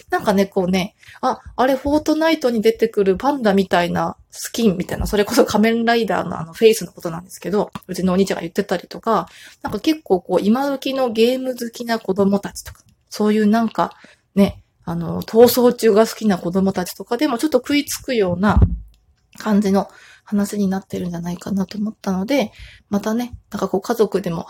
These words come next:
新しい興味が湧いて、今までがっつり見てなかった息子たちが見てくれるんじゃないかななんていう期待も込めながら、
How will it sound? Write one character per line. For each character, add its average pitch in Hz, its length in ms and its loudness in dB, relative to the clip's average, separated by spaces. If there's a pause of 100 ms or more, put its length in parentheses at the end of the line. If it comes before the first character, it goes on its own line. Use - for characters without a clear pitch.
新 196 220 0
し - 180 -2
い 208 60 -10
興 208 160 0
味 180 120 -2
が 175 140 -6
湧 180 140 -2
い 170 40 -6
て、 175 120 -8
今 185 120 0
ま 190 140 2
で 196 120 -2
が 180 100 0
っ 170 120 -8
つ - 120 -6
り 196 60 6
見 190 100 2
て 196 80 -2
な 190 100 0
か 185 100 -4
っ 180 80 -8
た - 100 -10
息 180 180 -4
子 196 100 -2
た - 100 -16
ち - 100 -12
が 170 60 -2
見 190 100 0
て 185 120 -2
く 180 140 -4
れ 185 100 0
る 208 80 2
ん 202 60 6
じ 196 80 -6
ゃ - 40 -6
な 202 80 0
い 190 80 0
か 190 140 -8
な 175 140 -10
な 175 120 -12
ん 190 40 -16
て - 160 -6
い 202 60 0
う 220 40 -6
期 - 160 -14
待 208 160 2
も 196 100 4
込 - 140 -8
め 196 120 4
な 180 120 -2
が 185 100 -4
ら、 - 180 -2